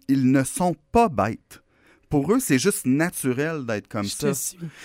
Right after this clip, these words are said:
Speaker 1: Fait que, tu sais, j'ai, moi, j'avais une collègue à l'époque, euh, elle était vraiment, puis elle le nommait, « Je suis pas ici pour me faire des amis, on est ici pour travailler. » Mais dès que quelqu'un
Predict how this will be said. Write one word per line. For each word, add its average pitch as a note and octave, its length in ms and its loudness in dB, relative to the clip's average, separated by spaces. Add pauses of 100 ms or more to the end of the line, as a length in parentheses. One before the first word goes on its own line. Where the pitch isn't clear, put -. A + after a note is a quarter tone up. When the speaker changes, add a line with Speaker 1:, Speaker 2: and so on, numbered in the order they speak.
(100)
Speaker 1:
Fait C3+ 120 2
que, - 60 -8
tu - 60 -10
sais, A3 420 2
j'ai, C3 140 0
moi, D#3 100 2
j'avais C#3+ 200 2
une B2 60 0
collègue D3 560 0
à G#2 60 4
l'époque, E3 480 0
euh, G#2+ 440 2
elle A#2 180 2
était A2+ 180 0
vraiment, D3 380 2
puis - 140 -2
elle A#2+ 240 2
le C3 100 4
nommait, « E3 260 2
Je G3 40 -2
suis - 100 -8
pas F#3+ 100 4
ici - 160 -2
pour E3 160 -8
me B2+ 120 0
faire D3+ 200 -2
des B2+ 160 -4
amis, A#2+ 240 0
on E3 100 -2
est B2 140 -2
ici - 200 -8
pour - 120 -10
travailler. » A2 640 -2 (380)
Mais A#2+ 160 4
dès C#3+ 240 0
que - 80 0
quelqu'un D3 560 0